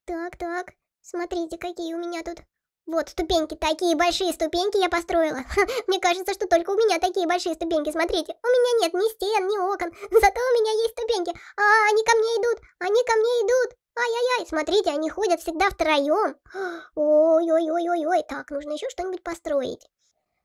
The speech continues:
Мгм. Знаете, начну-ка я строить пол. Но не так, как все ребята строят пол с самого низа, а я начну строить свой дом со второго этажа. Ха-ха-ха. Смотрите, ребята, я такая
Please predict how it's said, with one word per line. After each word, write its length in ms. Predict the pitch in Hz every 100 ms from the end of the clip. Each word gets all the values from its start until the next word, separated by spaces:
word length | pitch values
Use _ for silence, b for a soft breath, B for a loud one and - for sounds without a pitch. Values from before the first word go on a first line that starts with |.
| -
Мгм. 600 | 370 403 285 285 262 262 b b _
Знаете, 380 | 302 359 466 466 427
начну-ка 400 | 339 370 440 453
я 220 | 359 403
строить 480 | - 330 349 381 -
пол. 420 | 349 311 277 262 269
Но 120 | 349 381
не 140 | 349
так, 180 | 339 480
как 120 | 523
все 140 | - 440
ребята 380 | 415 392 392
строят 400 | 370 392 370 339
пол 240 | 339 359 320 B B
с 120 | -
самого 280 | - 330 320
низа, 340 | 339 349 302 302
а 80 | -
я 260 | 269 285 392
начну 360 | 370 349 330
строить 420 | 381 320 370 330 -
свой 220 | 311 285
дом 300 | 320 427 523 b b -
со 120 | 320
второго 560 | 302 - 294 349 415 381 381
этажа. 1040 | - 330 339 320 339 302 381 453 311 339 349
Ха-ха-ха. 800 | - - 466 392 440 294 320 330 B 427 -
Смотрите, 480 | 330 359 392 349
ребята, 400 | 320 311 302 285 - B 339 330
я 240 | 370 339 320
такая 460 | 320 440 - 359